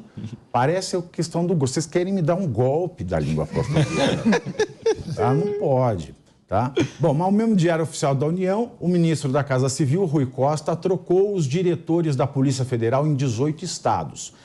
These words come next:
Essas mudanças foram necessidades apontadas pela equipe de transição com a crescente influência político-ideológica nas corporações. Bom,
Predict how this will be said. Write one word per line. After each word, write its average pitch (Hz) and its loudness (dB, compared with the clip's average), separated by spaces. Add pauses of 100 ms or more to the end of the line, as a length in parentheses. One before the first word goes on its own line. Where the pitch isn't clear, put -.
(200)
Essas 180 2
mudanças 156 0
foram 139 0
necessidades 123 0
apontadas 104 -2
pela 104 0
equipe 135 -4
de 135 -2
transição 165 -2 (260)
com 175 2
a 170 2
crescente 165 -2
influência 165 0
político-ideológica 147 0
nas 95 -2
corporações. 110 -4 (880)
Bom, 190 0